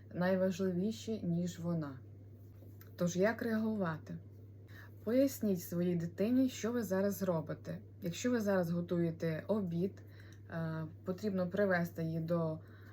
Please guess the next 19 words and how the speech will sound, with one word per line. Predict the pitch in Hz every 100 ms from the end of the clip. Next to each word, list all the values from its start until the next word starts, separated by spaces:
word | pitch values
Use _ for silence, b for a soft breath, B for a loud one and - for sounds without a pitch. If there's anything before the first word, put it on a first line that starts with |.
| B
е, | 156 156 156 -
кухні, | 233 254 - 262
показати, | 247 226 220 180 190 220 214
що | - 196
ви | 214
в | 202
цей | 175 170
час | 180 175 170
робите, | 170 208 190 190 165
нарізаєте, | 165 160 156 170 196 185 - 160
варите, | 160 180 202 190 180 175 B B
щоб | - 170
вона | 175 185
розуміла, | 180 170 180 175 240 233
що | - 180 170
ви | 180
не | 175 170
зайняті | 170 180 220 233
якимись, | 214 214 202 202 185